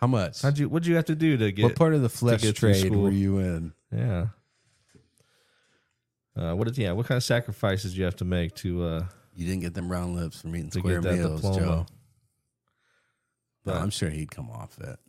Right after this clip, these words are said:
Speaker 2: another crazy story, server story, not crazy, more of an asshole story. Uh,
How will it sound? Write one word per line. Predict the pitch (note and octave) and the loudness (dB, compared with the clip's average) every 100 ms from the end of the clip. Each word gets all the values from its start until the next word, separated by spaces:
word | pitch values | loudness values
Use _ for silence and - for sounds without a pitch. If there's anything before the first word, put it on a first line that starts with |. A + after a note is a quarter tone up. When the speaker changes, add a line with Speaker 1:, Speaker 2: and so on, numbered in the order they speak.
| _ | _
Speaker 2:
another | A2+ A#2 A#2 A2 | 0 2 2 -2
crazy | - F#2 F#2 F2+ | 0 0 0 -4
story, | - F#2 F#2 F2+ F2+ G2 - - _ _ | -4 -2 -2 -2 -2 -6 -10 -20 _ _
server | - - G2+ E2+ | -4 0 0 -2
story, | - F2+ | -6 -4
not | F#2 D#2+ | -4 -4
crazy, | F#2 F2+ E2 | -6 -4 -6
more | E2 E2+ | -6 -6
of | |
an | D#2+ | -6
asshole | E2+ F2 - D#2 | -6 -6 -6 -10
story. | - E2+ D#2+ - _ _ _ _ - | -8 -8 -6 -8 _ _ _ _ -8
Uh, | D#2+ D2 B1+ | -6 -6 -10